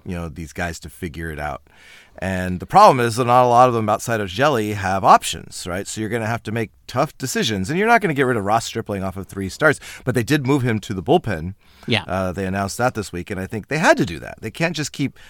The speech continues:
Speaker 1: putting him out there, uh, to the tune of a nine E R A, uh, and, and expect, you know, everything to go well, so.
Speaker 2: Right. Well, I mean, I think with Stripling, I think it depends on how badly he continues to perform, right? If he's absolutely awful, I think they will get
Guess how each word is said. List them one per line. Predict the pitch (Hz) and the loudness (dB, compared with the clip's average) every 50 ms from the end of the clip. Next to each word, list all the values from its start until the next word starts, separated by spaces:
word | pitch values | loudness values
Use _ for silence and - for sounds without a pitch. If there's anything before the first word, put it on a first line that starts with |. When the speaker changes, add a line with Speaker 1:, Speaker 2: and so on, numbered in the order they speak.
| - - | -20 -4
Speaker 1:
putting | - 139 127 98 | -2 -2 -2 0
him | 98 95 | -2 -2
out | 95 113 127 _ | -2 -2 -2 _
there, | - 90 90 90 90 87 85 - | -4 -6 -4 -4 -4 -6 -6 -8
uh, | - 92 92 90 90 90 | -8 -6 -6 -6 -6 -8
to | 85 - - | -8 -10 -10
the | 92 92 | -12 -10
tune | - - 120 113 98 | -8 -6 -4 -4 -4
of | 85 92 | -4 -4
a | |
nine | 90 87 87 92 98 95 98 95 | -6 -4 -4 -2 -2 -2 -2 -4
E | 95 92 90 | -4 -4 -4
R | 90 87 87 87 90 | -4 -4 -6 -4 -4
A, | 104 98 82 80 90 90 _ - - - - _ _ - | -4 -4 -6 -6 -8 -10 _ -20 -20 -20 -20 _ _ -10
uh, | - 90 90 90 87 87 87 87 85 85 85 - _ | -6 -6 -4 -4 -4 -6 -6 -6 -8 -8 -8 -10 _
and, | - 90 90 92 92 92 92 85 | -8 -8 -6 -6 -4 -6 -6 -6
and | - 98 98 95 92 90 87 - | -6 -6 -4 -4 -4 -6 -6 -8
expect, | - 101 - - - 104 95 _ _ _ | -10 -10 -10 -6 -8 -8 -8 _ _ _
you | - | -10
know, | 98 92 | -8 -6
everything | 92 92 95 92 101 98 | -6 -6 -6 -6 -6 -8
to | 92 95 | -8 -8
go | 85 90 90 | -8 -8 -6
well, | 90 104 110 95 65 65 | -4 -4 -6 -6 -8 -12
so. | - - - - - - - | -14 -14 -14 -14 -16 -18 -16
Speaker 2:
Right. | _ 143 120 117 113 101 90 - _ | _ -6 -2 0 0 0 -2 -6 _
Well, | - 185 185 180 160 | 4 6 6 6 6
I | 135 165 | 4 2
mean, | 165 160 | 2 2
I | 147 165 | 2 2
think | 175 - 202 180 | 2 2 4 4
with | 202 180 | 4 2
Stripling, | - - - 185 - 165 160 151 143 135 | 2 2 0 0 2 4 2 4 4 2
I | - 127 120 | 2 0 -2
think | - - 135 123 107 | 0 0 -2 -2 -2
it | 127 120 | -4 -8
depends | - - - 131 117 104 | -6 -4 -2 -2 -2 -2
on | 107 101 | -4 -4
how | - 113 107 | -4 -4 -6
badly | 95 95 _ 107 101 104 107 95 101 104 98 | -6 -4 _ 0 0 0 0 -2 -6 -8 -6
he | 87 98 | -8 -8
continues | 92 - 101 95 - - 101 95 95 90 85 - - | -10 -8 -10 -8 -8 -6 -6 -6 -6 -6 -8 -12 -10
to | - - | -10 -8
perform, | - 101 - - 117 104 92 82 - - - | -8 -8 -8 -6 -6 -6 -6 -8 -14 -16 -10
right? | 98 101 104 - | -8 -8 -6 -6
If | 123 - | -6 -4
he's | - 156 160 135 - _ _ - | -2 -2 -2 -2 -4 _ _ -6
absolutely | - 110 120 - - 139 120 117 117 - 113 101 - _ _ | -6 -6 -6 -6 -4 0 0 0 0 -2 -8 -10 -12 _ _
awful, | 107 101 107 - - 160 165 175 - | -6 -6 -6 -6 -6 -6 -6 -6 -4
I | - 107 | -6 -8
think | 101 - - 110 92 - | -8 -6 -10 -10 -8 -6
they | - 110 | -6 -4
will | 104 95 101 117 131 123 | -4 -4 -4 -4 -4 -4
get | 101 - 101 | -4 -8 -12